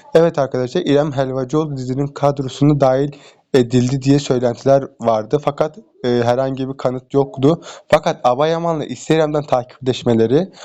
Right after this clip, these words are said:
bu olanlara çok yükseltildi. Hatta ve hatta kulislerde geçen bilgilere göre rolü bile kesinleşti diyebiliriz. Abay Yaman'ın yani Elene'nin, e,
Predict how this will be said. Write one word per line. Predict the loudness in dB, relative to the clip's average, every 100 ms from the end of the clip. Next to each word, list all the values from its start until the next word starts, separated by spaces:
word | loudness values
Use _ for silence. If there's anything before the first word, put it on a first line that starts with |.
| -8 0
bu | 2
olanlara | 2 0 2 0
çok | -2 -6
yükseltildi. | -6 -2 -4 0 0 2
Hatta | 2 -2 0 0 2
ve | 2
hatta | 0 0 -2 0
kulislerde | 0 0 2 2 0
geçen | -2 0 0 0
bilgilere | -2 0 2
göre | 2 0
rolü | 2 2 2 -2
bile | 0 0 -2 -16 _
kesinleşti | 0 0 0 0 0 0 0
diyebiliriz. | 2 2 0 -2 -2 -4 -8 -20 -20 -6 0
Abay | 2 2
Yaman'ın | -2 -4 -4 -4
yani | -2 -4 -4 -2
Elene'nin, | 0 2 0 -2 -4 -10 _ _ _
e, | 0 2 2 0